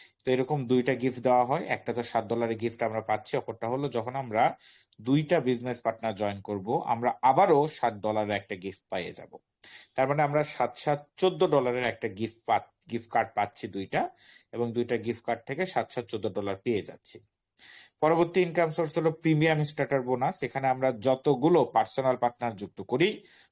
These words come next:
প্রত্যেকটা পার্সোনাল পার্টনার থেকে আমরা তিন ডলার করে পেয়ে যাই, প্রত্যেকটা পার্সোনাল পার্টনার থেকে। তো যত বেশি পার্সোনাল পার্টনার যুক্ত করব, তত বেশি আর্নিং কিন্তু আমাদের হতে থাকবে।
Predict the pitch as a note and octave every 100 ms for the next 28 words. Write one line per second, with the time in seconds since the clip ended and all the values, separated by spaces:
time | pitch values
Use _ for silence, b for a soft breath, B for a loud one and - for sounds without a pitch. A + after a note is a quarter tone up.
0 | _ F3 E3+ _ G3 F#3+ - G3+ G3 D#3
1 | D#3+ - D3 C#3 C3+ B2 C3 B2 B2+ A#2+
2 | A#2+ C#3 C#3+ D3+ C3 A2+ G2+ - F#2+ -
3 | F#2 F2 - _ - F2+ - D3 D3 -
4 | D#3 - D3+ C#3+ A#2 - G#2 F#2+ F#2 -
5 | F2 - D#2+ D#2+ - _ B B B -
6 | C3 A#2+ A#2+ C3+ C#3+ D#3 C3+ - C3+ C3+
7 | C3 - C#3 A#2 A#2 B2 C3+ C3+ F#3 C#3+
8 | B2 A#2 B2+ G#2+ G#2+ A2 A#2 A2 A2 A2
9 | D#3+ B2 - - - -